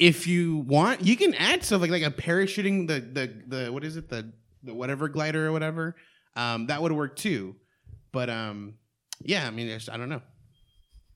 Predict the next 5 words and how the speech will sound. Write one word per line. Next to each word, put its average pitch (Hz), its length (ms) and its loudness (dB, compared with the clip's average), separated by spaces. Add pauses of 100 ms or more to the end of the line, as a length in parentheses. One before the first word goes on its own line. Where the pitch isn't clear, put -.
(480)
<laughs> - 460 -4 (1500)
Someone 123 300 -2
awkwardly 117 400 -2
in 113 80 0
their 107 280 -4